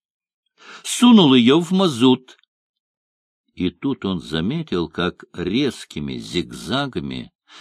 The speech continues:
словно стрекозы над водой, мечутся вокруг грома германские миноносцы. Их прицелы и трубы дальномеров, как усики осторожных жуков, всё время находились в движении.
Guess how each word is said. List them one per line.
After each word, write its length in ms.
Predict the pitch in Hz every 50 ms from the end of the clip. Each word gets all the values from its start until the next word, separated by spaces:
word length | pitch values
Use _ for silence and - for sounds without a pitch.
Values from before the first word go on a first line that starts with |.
| - _
словно 920 | - - - - 123 143 151 151 143 139 135 135 135 131 127 127 127 - - -
стрекозы 1120 | - - - - - - 131 120 127 117 - - - 160 165 156 139 120 90 92 101 98
над 320 | 90 85 90 107 113 90 -
водой, 640 | 73 65 78 78 76 95 170 190 202 160 - _ _ _ _ _ _ _
мечутся 680 | - 127 147 170 196 180 131 - - 110 - - 120 107
вокруг 440 | 104 113 - - 123 127 101 82
грома 420 | 73 80 104 139 180 202 202 202 180
германские 960 | 131 107 127 127 131 135 143 165 190 208 196 185 - - - - 196 196 196
миноносцы. 1000 | 190 190 190 190 190 190 196 185 180 143 117 - - - - _ - - 78 - _ _ _ _ _ _ _ _ _ _ _ _ _ _ _ _ - - - - -
Их 300 | 101 123 165 - - -
прицелы 720 | - 135 156 147 - - - 151 160 170 170 170 175 170
и 280 | - - 156 156 160
трубы 520 | - - - 127 131 160 175 170 160 165 147
дальномеров, 800 | 127 120 147 160 156 151 151 156 156 160 170 180 185 180 -
как 320 | - - - - - - - _
усики 720 | - 175 175 190 180 - - 208 180 180 - 202 196 180 -
осторожных 640 | 165 160 - - 185 170 185 180 - - 185 170 160
жуков, 460 | 151 165 175 _ - 190 185 185 180
всё 240 | - - - 165 170
время 520 | 175 175 165 160 170 185 185 185 190 190
находились 560 | 190 190 180 - 196 185 196 196 190 196 190 185
в 160 | 190 180 185
движении. 800 | 175 196 196 196 180 185 180 147 120 101 95 95 92 85 -